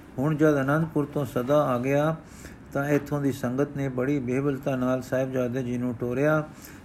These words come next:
ਤੁਰਨ ਵੇਲੇ ਪ੍ਰੇਮ ਦੇ ਨਜ਼ਾਰੇ ਅਦਭੁਤ ਸਨ। ਦੂਰ ਤੱਕ ਸੰਗਤਾਂ ਛੋੜਨ ਆਈਆਂ। ਇੱਥੋਂ ਆਪ ਅਬਲਕ ਘੋੜੇ 'ਤੇ ਸਵਾਰ ਹੋ ਕੇ ਟੁਰੇ। ਰੋਪੜ।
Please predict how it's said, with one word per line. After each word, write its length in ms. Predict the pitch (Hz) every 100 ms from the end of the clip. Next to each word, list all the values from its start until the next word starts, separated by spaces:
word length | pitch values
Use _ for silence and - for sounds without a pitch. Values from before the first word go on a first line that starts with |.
| - -
ਤੁਰਨ 220 | 151 160
ਵੇਲੇ 300 | 143 143 147
ਪ੍ਰੇਮ 360 | 139 135 156
ਦੇ 100 | 151
ਨਜ਼ਾਰੇ 540 | 143 131 120 135 147 127
ਅਦਭੁਤ 300 | 113 156 160
ਸਨ। 260 | - 143 143 - - - -
ਦੂਰ 240 | 131 147 170
ਤੱਕ 160 | 165 156
ਸੰਗਤਾਂ 380 | - 127 131 139
ਛੋੜਨ 380 | - 123 151 143
ਆਈਆਂ। 340 | 135 139 143 139 - - -
ਇੱਥੋਂ 340 | 147 - 156 135
ਆਪ 240 | 131 -
ਅਬਲਕ 320 | 123 147 165 135
ਘੋੜੇ 180 | 117 127
'ਤੇ 200 | 135 139
ਸਵਾਰ 360 | - 123 123 147
ਹੋ 200 | 120 113
ਕੇ 100 | 165
ਟੁਰੇ। 340 | 165 120 113 107 - - - - - - 123
ਰੋਪੜ। 340 | 131 131 127